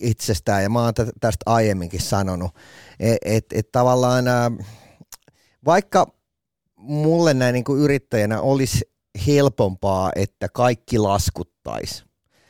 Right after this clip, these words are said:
niin, ää, sitten taas toisaalta niin mä ymmärrän sen niin kuin, sen tavallisen duunarin arkea, joka ei,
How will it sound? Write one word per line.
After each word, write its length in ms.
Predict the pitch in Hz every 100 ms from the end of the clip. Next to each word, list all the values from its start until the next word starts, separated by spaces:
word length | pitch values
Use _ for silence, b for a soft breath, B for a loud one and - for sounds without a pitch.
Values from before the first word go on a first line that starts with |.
| _ _ -
niin, 360 | 113 107 107
ää, 340 | 107 104 98 101
sitten 300 | 135 - 165
taas 240 | 143 127 -
toisaalta 640 | 143 135 113 101 95 98
niin 300 | 95 98 98 -
mä 180 | 127 120
ymmärrän 640 | 156 160 151 117 107 98 90 _ _ _ _ 92
sen 320 | - 95 98
niin 240 | 92 92
kuin, 280 | - 95 90 82 _ _ _ _ b b b b b b b b _ _ _ _ _ _ _
sen 200 | - 147
tavallisen 580 | 135 202 196 143 120 123 113
duunarin 640 | 123 123 117 98 101 95 -
arkea, 640 | 113 110 101 - 85 90 85 _ _ - 135
joka 340 | 143 - 156
ei, 180 | 156 165